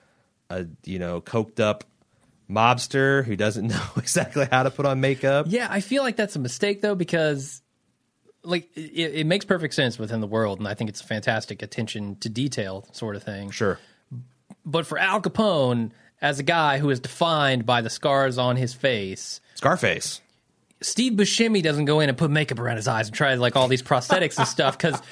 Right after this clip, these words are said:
Speaker 2: 'cause he's
Speaker 1: What
Speaker 2: fucking
Speaker 1: would you
Speaker 2: Steve
Speaker 1: do?
Speaker 2: Buscemi.
Speaker 1: What could you do? Like a Mission Impossible style mask?
Speaker 2: <laughs> Basically, yeah. But he's not trying to do any of that, right?
Speaker 1: Yeah.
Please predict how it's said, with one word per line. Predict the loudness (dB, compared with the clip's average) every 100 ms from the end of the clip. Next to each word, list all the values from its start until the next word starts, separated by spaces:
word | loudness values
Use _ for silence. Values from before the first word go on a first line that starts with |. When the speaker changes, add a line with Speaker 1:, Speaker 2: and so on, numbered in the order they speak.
| -20 -6 0
Speaker 2:
'cause | 0
he's | 2 2
Speaker 1:
What | 4 4
Speaker 2:
fucking | 4
Speaker 1:
would | 6 6
you | 4
Speaker 2:
Steve | 4 4
Speaker 1:
do? | 4 4
Speaker 2:
Buscemi. | 6 6 4 2 0
Speaker 1:
What | 2 2 2 0
could | -2 2
you | 2
do? | 2 2 2
Like | 2
a | 2
Mission | 4 2 2 0
Impossible | 2 2 0 0 -2
style | 0 2 4 4
mask? | 4 4 4 2 0 -2 -4
Speaker 2:
<laughs> | -2
Basically, | -2 0 -2 0 0 2
yeah. | 0 0 0 0 -2 -4 -14 -6 -2
But | 0
he's | 0 0
not | -2
trying | 0 0 2 0
to | 0
do | 0 0
any | 0
of | -2
that, | -2 -2
right? | 0 2 0 -4 0
Speaker 1:
Yeah. | 2 2 0